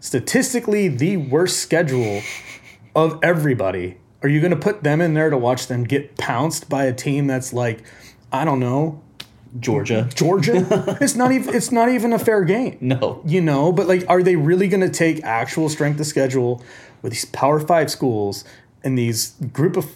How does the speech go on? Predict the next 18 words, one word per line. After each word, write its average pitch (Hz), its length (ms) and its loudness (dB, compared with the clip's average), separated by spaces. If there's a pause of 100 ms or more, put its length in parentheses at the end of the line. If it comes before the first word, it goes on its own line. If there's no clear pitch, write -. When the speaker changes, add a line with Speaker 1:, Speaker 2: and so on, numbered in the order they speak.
(100)
Speaker 1:
the 127 180 0
group 160 220 0
of - 120 -4
fives? 85 460 -8 (360)
Are 127 40 -4
they 135 80 2
gonna 113 160 -2
take, 147 500 -4 (480)
take 135 220 0
that 120 180 0
into 110 200 -4
consideration? - 840 -10 (440)
Because 139 360 0
they 101 140 0
have - 400 -2
to. - 280 -12 (160)
And 143 80 0
there's 123 160 0